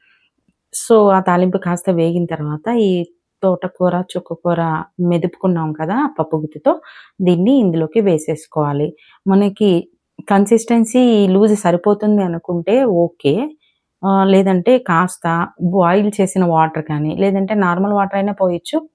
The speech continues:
నార్మల్ వాటర్ పోస్తే ఏమవుతదంటే, ఒక ఐదు నిమిషాలైనా ఉడకపెట్టుకోవాలి. already బాయిల్ చేసిన వాటర్ మన దగ్గర ఉంటే గనక అంత అవసరం పడదు.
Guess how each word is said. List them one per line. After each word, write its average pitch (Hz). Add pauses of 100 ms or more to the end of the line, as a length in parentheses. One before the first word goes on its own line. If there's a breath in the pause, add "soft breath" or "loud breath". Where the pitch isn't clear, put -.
(120)
నార్మల్ 247
వాటర్ 214
పోస్తే 190
ఏమవుతదంటే, 175 (480 loud breath)
ఒక 202 (160)
ఐదు 185
నిమిషాలైనా 185
ఉడకపెట్టుకోవాలి. 147
already 185
బాయిల్ 175
చేసిన 175 (760 loud breath)
వాటర్ 180
మన 165
దగ్గర 165
ఉంటే 156
గనక 147 (280)
అంత 175
అవసరం 156
పడదు. 147